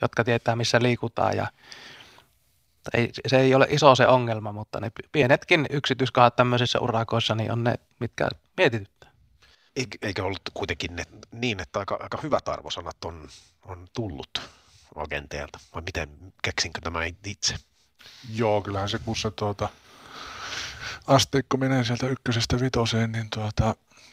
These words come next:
Speaker 3: kyllähän ne siellä aika likellä vitosta on ollut, että tuossa alkutalvella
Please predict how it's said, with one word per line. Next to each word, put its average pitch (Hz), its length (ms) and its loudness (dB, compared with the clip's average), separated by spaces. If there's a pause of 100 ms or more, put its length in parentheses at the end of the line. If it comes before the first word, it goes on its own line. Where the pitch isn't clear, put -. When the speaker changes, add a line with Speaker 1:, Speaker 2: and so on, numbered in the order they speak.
(120)
Speaker 3:
kyllähän 104 400 0
ne 107 60 -4
siellä 107 240 -2
aika 107 280 2
likellä 104 320 0 (260)
vitosta 107 400 0
on 110 120 6
ollut, 110 420 6
että - 220 -10
tuossa - 280 -2
alkutalvella 101 580 4